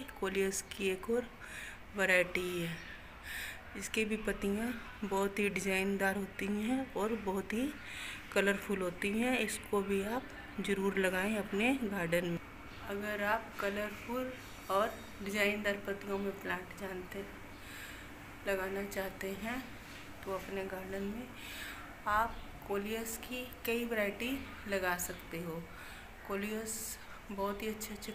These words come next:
कलर में और कई कलरफुल वैरायटी में आते हैं। ये देखिए,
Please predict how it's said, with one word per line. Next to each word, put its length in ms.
कलर 280
में 200
और 880
कई 280
कलरफुल 540
वैरायटी 380
में 180
आते 300
हैं। 320
ये 280
देखिए, 580